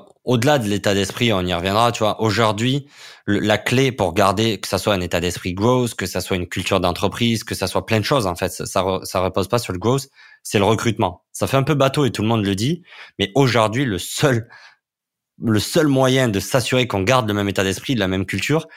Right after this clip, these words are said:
c'est s'assurer qu'on fait venir les personnes qui partagent les mêmes valeurs et qui ont le même état d'esprit. Donc aujourd'hui, nous, que ça soit chez Spendesk ou dans l'équipe Growth, on a un processus de recrutement assez intensif. Et donc, c'est vraiment quelque chose que je vais creuser,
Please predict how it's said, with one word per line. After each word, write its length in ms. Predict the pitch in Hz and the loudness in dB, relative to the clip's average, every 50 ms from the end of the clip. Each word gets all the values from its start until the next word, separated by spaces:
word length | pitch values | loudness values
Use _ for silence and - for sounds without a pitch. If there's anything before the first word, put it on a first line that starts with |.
| - - - | -20 -16 -8
c'est 140 | - - 104 | -4 -2 -2
s'assurer 480 | - - 131 127 - - 120 123 131 | 2 2 0 0 0 0 0 0 0
qu'on 120 | - 110 98 | 0 -2 -2
fait 140 | - 104 | 0 0
venir 180 | 92 104 113 113 | 0 2 2 2
les 80 | 104 98 | 0 0
personnes 400 | - 104 95 - - 120 120 123 | 0 -2 -2 0 0 -2 -2 -2
qui 140 | - - | -6 -4
partagent 340 | - 104 - - 113 110 95 | -4 -4 0 2 2 2 2
les 60 | 101 | 2
mêmes 180 | 98 101 98 92 | 0 0 0 2
valeurs 300 | 98 98 104 123 131 123 | 2 2 4 4 2 2
et 100 | 104 92 | 0 0
qui 100 | - - | -2 -2
ont 60 | 104 | -2
le 80 | 101 98 | 0 0
même 180 | 98 101 98 | 0 0 0
état 140 | 98 95 98 | 0 0 0
d'esprit. 320 | 95 95 92 - - 76 - _ - - - - - - - - | -2 -2 -4 -6 -10 -12 -12 _ -20 -20 -20 -20 -20 -10 -6 -4
Donc 160 | 95 - - | -4 0 0
aujourd'hui, 500 | 160 147 131 131 113 95 101 131 165 180 | 0 2 2 2 0 0 0 0 0 0
nous, 340 | 151 110 113 147 170 170 - _ - - - - | 0 0 0 0 -2 -4 -6 _ -20 -20 -16 -10
que 60 | - | -6
ça 100 | - 92 | -4 -2
soit 120 | - 107 | 0 0
chez 160 | 104 - 101 | 0 0 -2
Spendesk 440 | 90 - - 98 101 107 104 - - | -4 -2 -2 0 2 2 0 -2 -2
ou 40 | 92 | -4
dans 80 | 92 87 | -2 -2
l'équipe 240 | 90 85 - 95 | -2 -4 -4 -4
Growth, 320 | 90 101 117 147 165 - - _ _ - - - _ - | 0 2 2 2 0 -2 -6 _ _ -20 -20 -16 _ -2
on 80 | 101 113 | 0 2
a 60 | 120 | 2
un 40 | 120 | 2
processus 580 | - - 113 110 - - 104 - - - 110 | 0 0 -2 -2 -2 -2 -4 -4 -2 -4 -2
de 80 | 101 104 | 0 0
recrutement 560 | 95 95 - - - - - 120 117 110 - | 0 0 -2 -4 -8 -6 -2 0 0 0 0
assez 260 | - 98 90 - - 110 | 0 -2 -2 0 -2 -2
intensif. 560 | 101 - 98 92 90 - - 143 180 196 190 _ _ - - - - - - | -2 0 -2 -2 -4 -4 -4 -4 -4 -4 -6 _ _ -20 -20 -20 -16 -8 -4
Et 80 | 107 | 0
donc, 160 | 107 123 123 - | 2 2 2 0
c'est 160 | - - 98 | -2 -2 2
vraiment 340 | 95 104 123 135 139 143 135 | 2 4 4 4 2 2 0
quelque 200 | - 117 107 - | 0 -2 0 0
chose 200 | - 127 110 - | 0 0 0 0
que 80 | - | -4
je 80 | 95 85 | -4 -2
vais 120 | 95 92 | -2 -4
creuser, 420 | - - 101 101 101 127 165 180 | -2 -2 0 0 0 0 0 -2